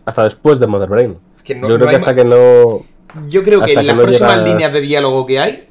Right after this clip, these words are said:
Speaker 2: son las de la autodestrucción de Mother Brain. Estoy casi
Speaker 1: Hmm.
Speaker 2: convencido. Es flipante, <laughs>
Speaker 1: El
Speaker 2: es flipante con cero
Speaker 1: sí.
Speaker 2: texto el juego, ¿eh?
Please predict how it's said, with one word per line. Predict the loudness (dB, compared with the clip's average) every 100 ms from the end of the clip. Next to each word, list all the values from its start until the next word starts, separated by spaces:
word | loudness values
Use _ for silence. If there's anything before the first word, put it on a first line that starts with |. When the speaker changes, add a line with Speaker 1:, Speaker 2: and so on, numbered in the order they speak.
| _
Speaker 2:
son | -16 -8 -6 -6 -4
las | -4 -2
de | -4 -2 -4 -4
la | -4
autodestrucción | -4 -6 -8 -10 -8 -6
de |
Mother | -6 -6 -8
Brain. | -8 -10 -14 -20 _ _ _ _
Estoy | -12 -10
casi | -8 -6
Speaker 1:
Hmm. | -6
Speaker 2:
convencido. | -8 -14 -14 -16 _ _ _ _ _ _ _ _ _ _ _ _ _ _ _
Es | -20
flipante, | -12 -10 -10 -14 -2
<laughs> |
Speaker 1:
El | 0 2
Speaker 2:
es |
flipante | 0 0 -2 -4
con | -6 -6
cero | -4 -6 -4
Speaker 1:
sí. |
Speaker 2:
texto | -4 -4
el | -8
juego, | -10 -10
¿eh? | -10